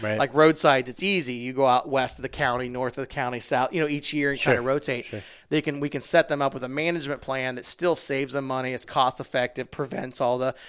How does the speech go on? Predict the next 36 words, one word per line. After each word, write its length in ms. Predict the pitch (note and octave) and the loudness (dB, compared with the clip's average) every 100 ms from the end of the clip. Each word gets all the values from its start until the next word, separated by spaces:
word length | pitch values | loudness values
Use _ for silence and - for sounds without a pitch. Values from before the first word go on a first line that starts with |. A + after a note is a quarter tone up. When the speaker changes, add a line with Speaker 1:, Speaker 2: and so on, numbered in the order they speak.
| - | -10
Speaker 2:
the 80 | - | -6
nasty 480 | C#3 C#3 C3+ C3 C#3 | -2 0 0 0 -6
stuff, 380 | - C#3 C3 C#3 | -4 0 2 0
and 80 | C3+ | -4
then 80 | |
provides 500 | B2+ C#3 B2 A#2+ A#2+ | -6 -4 -2 -2 -2
all 480 | F#3 C3+ C#3 C#3 C#3 | 0 2 4 6 4
these 340 | C3 B2+ C3 - | 2 -4 -8 -8
wonderful 600 | C3 C#3 D3 C#3 C#3+ C3+ | -2 0 0 -2 -2 -2
environmental 640 | A#2+ A#2+ A#2+ B2 A#2 A#2+ | -2 -4 -4 -6 -6 -6
and 140 | A#2 A2+ | -6 -6
wildlife 420 | G#2+ G2+ G2+ - | -6 -6 -8 -10
benefits. 580 | - - - - - - - - | -14 -14 -18 -16 -18 -10 -8 2
Speaker 1:
All 40 | B2+ | 6
right, 160 | A2+ | 8
I'm 120 | A2 C3 | 6 2
gonna 100 | B2+ | 0
transition 720 | - C3+ B2 A2+ C3+ - D3 | 0 0 0 0 -2 -2 -2
us 300 | A#2 - - - | -2 -4 -6 -4
to 160 | C3 | 0
a 60 | A2+ | 0
bit 320 | G2+ - B2 | 0 0 2
of 100 | B2+ | 2
a 60 | A#2 | 0
lightning 500 | G2 G#2 A2+ G2+ F#2+ | 0 -2 -2 -6 -8
round. 560 | F#2 F2+ F2+ F2+ - - | -8 -6 -8 -10 -14 -12
Speaker 2:
Okay. 80 | G2+ | -6
Speaker 1:
Um, 440 | G#2 F#2 F#2 F2+ - - - - - | -2 -2 -4 -8 -16 -18 -20 -20 -16
it, 260 | - C3 - | -6 -4 -2
wha-, 200 | C#3 C#3+ - C#3 - | 0 0 -2 -6 2
the 140 | C3+ | 4
way 180 | D3+ G3 | 8 8
I 40 | |
wanna 380 | F#3+ F3+ D3 B2+ | 8 6 6 4
do 400 | A#2+ A#2+ A2+ A2 | -2 -4 0 2
this 420 | G2+ G#2 F#2+ - | 2 0 0 -4